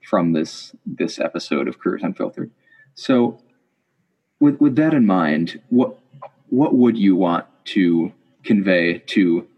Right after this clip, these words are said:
a-, a-, as you've said, people going into this job market right now,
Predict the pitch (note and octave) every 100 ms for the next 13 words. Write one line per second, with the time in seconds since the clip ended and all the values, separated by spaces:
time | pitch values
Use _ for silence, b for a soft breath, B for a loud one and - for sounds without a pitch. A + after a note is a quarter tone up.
0 | _ _ A#2+ - G#2+ - A2+ A2 G2+ F#2
1 | F2+ D#2+ F2 A#2 G#2+ G2 G2+ G#2 G#2 F#2+
2 | F2 F2 - F#2 F2 E2+ - - F2+ F2
3 | E2 E2